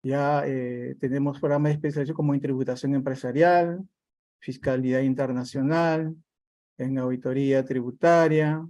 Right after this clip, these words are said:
en especialización en nif, eh, fiscalicidad-, fiscalidad internacional.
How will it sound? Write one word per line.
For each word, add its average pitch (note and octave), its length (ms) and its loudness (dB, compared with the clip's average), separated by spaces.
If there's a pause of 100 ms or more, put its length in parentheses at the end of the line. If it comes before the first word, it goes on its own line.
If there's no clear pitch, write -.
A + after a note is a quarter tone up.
en B2+ 400 -8
especialización B2 880 -4
en B2 160 -2
nif, E3 420 0 (800)
eh, A#2+ 680 -8
fiscalicidad-, C#3+ 880 0
fiscalidad D3 580 0
internacional. D#3 960 0